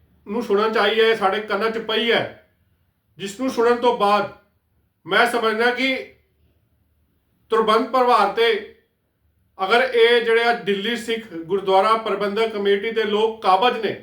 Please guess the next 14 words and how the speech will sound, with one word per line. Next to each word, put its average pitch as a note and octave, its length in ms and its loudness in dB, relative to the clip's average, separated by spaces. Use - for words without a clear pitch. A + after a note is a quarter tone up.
ਜਿਨ੍ਹਾਂ F#3+ 300 2
ਨੂੰ B3+ 100 0
ਇਹ A3 300 0
ਤਾਂ B3+ 120 2
ਪਤਾ A#3+ 300 2
ਹੈ A3 360 0
ਕਿ B3 120 0
ਅਸੀਂ C4 200 -2
ਬੀਜੇਪੀ B3 560 0
ਦੀ C4 160 -2
ਚਾਕਰੀ A#3 460 0
ਕਿੱਦਾਂ A#3 320 -2
ਕਰਨੀ G#3 400 -2
ਹੈ, F3+ 100 -2